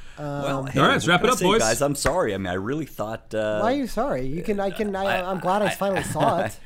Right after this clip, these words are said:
Speaker 1: Yeah.
Speaker 3: That's
Speaker 1: Well,
Speaker 3: fine. You
Speaker 1: I
Speaker 3: can
Speaker 1: could
Speaker 3: like it.
Speaker 1: I, I, I,
Speaker 2: I, calling it a masterpiece is wrong, but, you know,
Speaker 1: Well,
Speaker 2: that's
Speaker 1: I
Speaker 2: fine.
Speaker 1: think it is a masterpiece. And,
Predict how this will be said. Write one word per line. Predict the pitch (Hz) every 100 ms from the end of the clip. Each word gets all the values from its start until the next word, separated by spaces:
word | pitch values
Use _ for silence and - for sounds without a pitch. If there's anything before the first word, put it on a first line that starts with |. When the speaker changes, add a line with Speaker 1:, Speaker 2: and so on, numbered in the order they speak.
| - -
Speaker 1:
Yeah. | - 104 - - - - -
Speaker 3:
That's | 359 185
Speaker 1:
Well, | 427
Speaker 3:
fine. | 151
You | -
Speaker 1:
I |
Speaker 3:
can | 113
Speaker 1:
could | 113
Speaker 3:
like | 135
it. | - - - -
Speaker 1:
I, | - 107 -
I, | 101 - - -
I, | 92 90 - 180
Speaker 2:
I, | 151
calling | 139 170 160 143
it | 120
a |
masterpiece | 110 135 190 143 123 113 -
is | -
wrong, | 107 98 147
but, | 101
you | 90
know, |
Speaker 1:
Well, | 82
Speaker 2:
that's | 85 -
Speaker 1:
I | 95 95
Speaker 2:
fine. | 403 -
Speaker 1:
think | -
it | -
is | -
a | -
masterpiece. | 226 - - - -
And, | 82 95 98